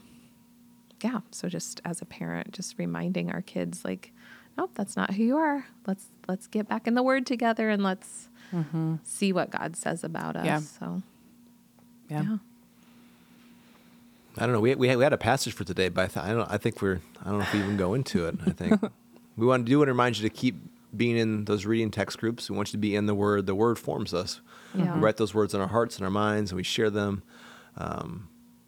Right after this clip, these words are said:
Speaker 3: and so we want you to encourage you to do that. We'll have the phone number tagged on the end of this. You can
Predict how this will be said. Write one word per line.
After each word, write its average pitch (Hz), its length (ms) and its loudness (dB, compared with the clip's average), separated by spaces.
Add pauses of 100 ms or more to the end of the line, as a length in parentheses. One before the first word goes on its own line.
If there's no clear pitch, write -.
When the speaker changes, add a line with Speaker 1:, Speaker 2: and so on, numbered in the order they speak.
(140)
Speaker 3:
and 95 160 -8
so 98 160 -2
we 98 80 0
want 98 220 -2
you 98 60 -4
to - 0 -
encourage 98 340 -4
you 95 80 -2
to 92 40 -2
do 95 180 -2
that. 107 360 0 (500)
We'll 110 120 2
have 110 80 8
the 104 40 0
phone 120 200 2
number 110 220 4
tagged 113 300 2
on 104 100 4
the 104 80 0
end 110 120 2
of 107 80 6
this. 107 220 4
You 101 100 0
can 95 260 0